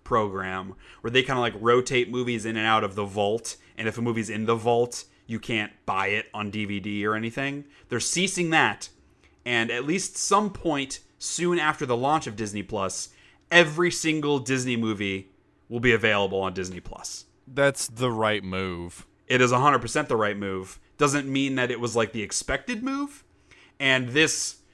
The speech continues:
Speaker 1: like, the reactions I have seen of people are like, "Well, here you go. I'm getting this now." Like, to be able to watch any Disney movie at any time that you want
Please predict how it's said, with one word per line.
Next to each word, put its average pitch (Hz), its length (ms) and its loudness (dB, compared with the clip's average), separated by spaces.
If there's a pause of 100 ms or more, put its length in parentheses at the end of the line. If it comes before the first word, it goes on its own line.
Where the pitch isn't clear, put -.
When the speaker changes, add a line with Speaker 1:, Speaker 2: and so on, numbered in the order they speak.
(400)
Speaker 1:
like, 131 360 4
the 143 180 6
reactions 143 640 2
I 170 120 6
have 175 140 2
seen 180 380 -2
of 123 240 -2
people 160 260 -2
are 127 120 4
like, 107 260 2
"Well, 107 240 6
here 110 160 0
you 117 140 2
go. 131 220 6
I'm 113 200 4
getting 131 220 2
this 107 160 -4
now." 98 320 0 (500)
Like, 120 160 0
to 123 80 -4
be 139 60 4
able 143 160 2
to 139 80 2
watch 123 360 4
any 120 200 0
Disney 117 260 0
movie 123 240 2
at 110 60 0
any 107 240 -4
time 107 240 -4
that 107 80 -6
you 110 100 -6
want 101 340 0